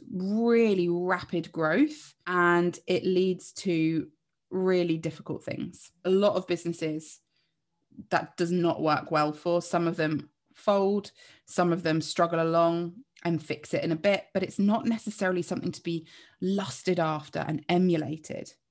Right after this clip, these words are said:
And so be aware of that. If they're saying to you, "I'm gonna grow your business in a matter of months," be really wary if they're saying, "You're gonna make this much money and it'll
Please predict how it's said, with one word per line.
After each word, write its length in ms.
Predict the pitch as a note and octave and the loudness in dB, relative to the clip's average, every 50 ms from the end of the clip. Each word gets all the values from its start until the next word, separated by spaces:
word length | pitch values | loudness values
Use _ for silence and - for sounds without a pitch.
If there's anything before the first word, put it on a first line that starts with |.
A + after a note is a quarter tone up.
| _ _ _ _ - - | _ _ _ _ -4 -4
And 80 | F#3+ | 0
so 140 | - A3 G#3+ | 2 2 2
be 120 | G#3 A#3 | 4 4
aware 460 | A#3 A3 A3 G#3+ G#3 G#3+ B3+ D4 E4+ D#4+ | 2 4 4 4 4 6 6 6 6 4
of 120 | C4+ - | 4 4
that. 240 | - C#3 G#2 F#2 - | 4 4 4 2 2
If 40 | - | 2
they're 140 | - A3 A3 | 2 2 2
saying 180 | - A3 A3 | 2 0 0
to 40 | G#3+ F#3+ | 0 0
you, 40 | |
"I'm 60 | F3 F3+ | -2 0
gonna 140 | F3+ F3 | -2 -2
grow 180 | F3 - F3+ F3+ | 0 2 2 4
your 160 | F3+ F#3 F3 | 4 4 4
business 380 | E3+ G3 G3+ G3+ G3 F3 D3+ D#3 | 2 0 -2 -2 -2 -4 -2 0
in 60 | E3 | -2
a 60 | E3 | 0
matter 300 | E3+ F3 E3+ - - E3+ | 0 0 0 0 0 0
of 140 | E3 E3 E3+ | -2 -2 -2
months," 720 | E3 E3 F3+ A#3+ C#4+ D#4+ - - - - - - - - _ _ | 0 2 4 4 4 4 2 -2 -8 -12 -12 -12 -14 -16 _ _
be 160 | - A#3+ B3 B3 | -6 -2 -2 -2
really 540 | A#3+ A#3 B3 C#4+ D4+ D#4 D#4+ D#4 C4 A3+ | -2 0 2 2 4 4 4 4 2 2
wary 800 | G3+ F#3+ G3+ G3+ G3+ G3+ F#3+ F3 D#3+ - - - - - - - _ _ _ - | 2 0 2 2 4 4 4 2 0 -2 -6 -6 -8 -10 -12 -12 _ _ _ -4
if 100 | G3 - | -2 0
they're 160 | F3+ F3+ F3+ | 2 0 2
saying, 360 | - F3 E3 D#3+ D#3 D#3+ F3 | 4 4 4 6 4 4 4
"You're 100 | F3 F3 | 2 2
gonna 140 | F3 E3 D#3+ | 2 2 2
make 240 | D#3+ D3 - E3+ D#3+ | 0 0 -2 0 -2
this 200 | F3+ F3 - - | -2 -2 -2 -4
much 220 | D#3+ - - - | -4 -4 -2 -2
money 240 | E3 D#3 D#3 D3 - | 0 0 0 0 -2
and 120 | - D#3+ D3+ | -2 -4 -4
it'll 120 | - - | -4 -4